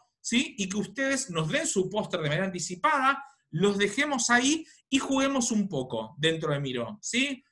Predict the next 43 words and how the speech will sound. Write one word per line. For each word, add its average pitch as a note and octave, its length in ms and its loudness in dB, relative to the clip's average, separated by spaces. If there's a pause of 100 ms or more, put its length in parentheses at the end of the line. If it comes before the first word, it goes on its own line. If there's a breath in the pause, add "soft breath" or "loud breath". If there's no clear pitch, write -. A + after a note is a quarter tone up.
Si F3 220 -4
quieren B3+ 220 2
sacarse A3 360 2
una G3 160 2
cuenta B3 400 0
para F#3+ 140 0
ir G3+ 80 0
viendo G#3 260 0
cómo G3+ 180 0
funciona, G#3 720 -2
bienvenido E3 560 0
sea, C4+ 400 -2 (340 loud breath)
pero F#3+ 140 2
la F#3+ 60 2
idea B3 200 0
que A#3 120 2
Mi-, G#3+ 160 -2
Miró A3 340 2
es G#3 80 -4
como F#3 240 -2
un F3+ 300 0
gran A#3+ 320 2
tablero, A3+ 640 2
sí, G#3 180 -4
virtual, A#3+ 500 -2 (280 loud breath)
y E3 80 -10
donde F#3 160 4
nos F#3 140 0
encontremos G3+ 500 0
todos A#3 180 0
ahí C4 120 4
podemos A#3 280 0
pensar A3 240 0
un G#3+ 140 0
poco A#3+ 320 0
cómo D4 220 -2
funcionan G#3+ 360 -2
las G3 160 0
redes, B3+ 340 0
ustedes D#3 240 -6
hablaron D#3 280 -4
con D3+ 180 -6
Mario F#3+ 460 0